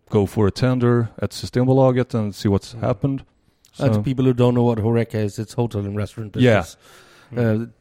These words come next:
Speaker 2: it's a acronym for hotel, hotel and restaurants.
Speaker 1: Yeah.
Speaker 3: So you're basically, or importers are basically the gateway into the Systembolaget for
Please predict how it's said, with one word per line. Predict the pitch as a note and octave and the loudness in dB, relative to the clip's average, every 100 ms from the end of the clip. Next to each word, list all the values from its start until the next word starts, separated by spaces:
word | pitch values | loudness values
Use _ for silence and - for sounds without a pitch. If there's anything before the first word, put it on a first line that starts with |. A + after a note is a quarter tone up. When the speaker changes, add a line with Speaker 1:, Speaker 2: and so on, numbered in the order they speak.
| - - A2+ | -18 -14 -14
Speaker 2:
it's | - | -8
a | A2+ G#2 G2 F#2+ - - - | -6 -6 -12 -20 -20 -12 -8
acronym | B2 A2+ G2+ F2 | -6 -4 -6 -6
for | A2+ F#2+ F2 | -6 -6 -8
hotel, | G#2+ G#2 G2 F#2+ G2 - | -8 -8 -6 -10 -12 -6
hotel | G#2 C3 A2+ G#2 | -4 -2 -2 -4
and | A2 | -4
restaurants. | C#3+ - G#2 - - | -6 -8 -14 -12 -2
Speaker 1:
Yeah. | F#3 G#3+ - _ _ - - - | 0 0 -4 _ _ -20 -20 -8
Speaker 3:
So | B2 | -2
you're | A#2 G#2+ | 0 2
basically, | A#2 - G2+ G2+ G2 F#2 _ - | 0 -2 -4 -2 -2 -6 _ -6
or | G#2 | -4
importers | F2+ - A#2 G2+ F#2+ | -4 -2 -2 0 -2
are | F2+ | -2
basically | F#2+ F2+ F2+ | -4 -4 -8
the | F2 G2 | -4 -4
gateway | F#2 F2+ E2 | -4 -6 -6
into | E2 - | -8 -10
the | E2 | -10
Systembolaget | D#2+ F#2 F#2 E2+ E2+ D#2+ D#2 - | -10 -8 -8 -6 -6 -6 -10 -12
for | E2 E2 | -8 -8